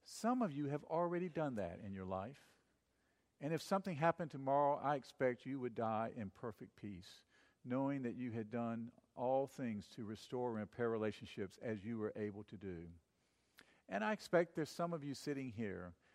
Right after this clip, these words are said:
and you said, "I've got some unfinished business that I need to take care of, and there's no better time than now."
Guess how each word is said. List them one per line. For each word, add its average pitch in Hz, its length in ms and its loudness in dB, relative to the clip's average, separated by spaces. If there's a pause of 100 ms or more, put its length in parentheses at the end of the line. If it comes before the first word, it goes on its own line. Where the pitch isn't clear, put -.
(140)
and 120 60 -2
you 107 60 2
said, 104 340 0
"I've 139 180 0
got - 160 -4
some 110 180 -6
unfinished 101 520 -8
business 90 680 -10
that 104 100 -6
I 98 100 -2
need 95 160 -6
to 90 80 -4
take 98 220 -10
care 90 300 -6
of, 85 180 -8 (680)
and 104 300 -4
there's 110 180 -4
no 120 200 -2
better 110 260 -2
time 95 520 -4 (380)
than 92 160 -4
now." 85 340 -8